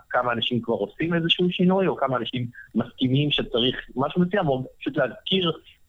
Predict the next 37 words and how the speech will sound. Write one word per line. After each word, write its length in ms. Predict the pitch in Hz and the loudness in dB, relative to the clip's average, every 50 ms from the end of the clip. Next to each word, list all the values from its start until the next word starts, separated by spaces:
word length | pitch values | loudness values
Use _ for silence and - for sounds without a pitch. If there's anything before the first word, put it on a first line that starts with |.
| _ - | _ -2
אה, 120 | - 139 135 | -2 2 2
לדוגמה, 420 | 131 127 127 117 113 131 131 135 | 2 2 2 2 2 4 4 4
אם 100 | 139 135 | 2 0
מדברים 360 | 127 110 123 107 110 135 143 | 0 0 0 0 0 0 0
על 80 | 143 127 | 2 0
מה 100 | 131 127 | 2 0
שקורה 340 | - - - - 117 127 127 | 0 0 0 0 2 2 2
לבעלי 320 | 131 127 120 120 120 123 | 2 2 2 4 4 4
החיים, 500 | 123 123 - - 131 135 147 160 165 143 | 2 2 0 0 0 0 2 2 0 0
אז 80 | 123 110 - | 0 0 0
להזכיר 480 | 110 107 101 - _ - - 135 131 131 | -2 -2 -2 -4 _ -6 -2 -2 -2 0
שזה, 320 | - - 113 107 117 113 110 110 110 110 | 0 -2 -2 0 0 0 2 2 2 2
לא 80 | 117 | 2
יודע, 160 | 120 120 110 104 | 2 2 2 0
שודר 440 | - - 123 113 110 123 120 127 127 | 0 -2 -2 0 2 4 4 4 4
באיזה 300 | 123 131 120 110 113 107 | 2 2 0 2 0 -2
תח-, 200 | - 113 - - - _ - - - - _ - 127 | -4 -8 -10 -12 -18 _ -20 -20 -20 -16 _ -6 -6
תחקיר 320 | 123 - - - 156 151 | -6 -6 -4 -2 -2 0
בחדשות, 960 | 135 143 131 - 131 113 117 110 - - 160 160 180 190 202 208 202 208 202 | 0 -2 -2 -2 0 0 0 0 0 0 2 2 4 4 4 4 4 2 0
או 180 | - - 120 113 | 0 0 2 2
שאיזשהו 600 | - - 120 117 113 110 123 135 - 127 120 117 | 2 2 2 2 2 2 0 0 2 2 0 2
אדם 180 | 113 120 117 123 | 2 2 0 0
מפורסם 580 | 120 - - 110 110 110 - 127 123 131 131 127 | -2 0 0 0 0 0 0 0 0 2 0 0
או 460 | 120 113 110 113 110 107 104 104 104 - - - - - | 0 2 2 2 4 4 2 2 0 -4 -12 -20 -8 -4
אינטלקטואל, 500 | 110 107 113 110 110 - - 123 123 123 - | -4 -2 -2 -2 -2 0 2 2 2 2 2
תלוי 200 | 113 113 120 123 | 2 2 2 2
מי 100 | 120 120 | 2 0
אנחנו 220 | 120 117 117 - 110 | 0 -2 -2 -2 -2
מדברים, 420 | 104 104 101 92 107 123 123 120 120 - - - - - | 0 -2 -2 -2 0 -2 -2 -2 -6 -12 -18 -20 -20 -8
כאילו 320 | - 123 120 117 110 113 | -4 -2 0 0 0 -2
כבר 340 | - 110 107 110 107 104 107 | -4 -2 0 2 2 2 0
דיבר 380 | 101 95 98 90 87 147 160 180 | 0 -2 -2 0 0 2 2 4
על 180 | 190 170 151 | 2 2 2
זה, 180 | 147 151 135 123 | 2 2 2 0
הציג 360 | 117 - - - 160 165 180 | 0 -4 -4 -4 -2 0 0
את 120 | 175 160 143 | -2 0 0
זה, 160 | 156 147 | 0 0